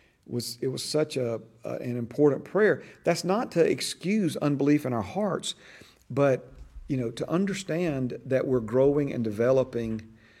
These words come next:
Um, the standard, by the way, is doing what Jesus did. So when I say I'm a beginner, right, the standard is the works that he did, I will do also and even greater works.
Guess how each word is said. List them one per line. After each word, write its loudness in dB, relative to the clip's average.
Um, 0
the 4
standard, 6
by 6
the 4
way, 8
is 2
doing 8
what 0
Jesus -2
did. -6
So -2
when 4
I 2
say -2
I'm 0
a 4
beginner, 0
right, -2
the 0
standard 4
is 4
the 4
works 6
that -2
he 2
did, 6
I 6
will 4
do 4
also 6
and 2
even 0
greater 0
works. -8